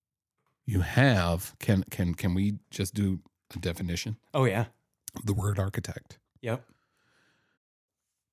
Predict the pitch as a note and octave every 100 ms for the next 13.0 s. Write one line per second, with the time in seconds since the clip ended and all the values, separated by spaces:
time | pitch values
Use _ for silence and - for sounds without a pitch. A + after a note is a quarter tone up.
0 | - - G2+ A#2 - F2 A2 F2+ C#2+ -
1 | - _ _ _ _ _ _ - - -
2 | _ _ _ - G2+ G2 F#2+ - - F#2
3 | E2+ E2+ _ _ _ _ _ _ - -
4 | G2+ E2+ - - - _ _ _ _ -
5 | A2+ - _ _ _ _ _ _ _ _
6 | _ _ - B2 A#2+ - - - - -
7 | - - - B2 B2+ _ _ _ _ _
8 | - A2+ G2+ G2+ G2+ G2+ F#2+ F#2 F2+ -
9 | F#2+ F#2+ - - F#2 G2+ G2 G2 G2 -
10 | - _ - A2+ A#2+ A2 F#2+ F#2+ _ _
11 | _ _ - F#2+ G2+ G#2 - G2 - G2
12 | F#2+ - F#2 E2 G2 - F2+ F#2+ F2+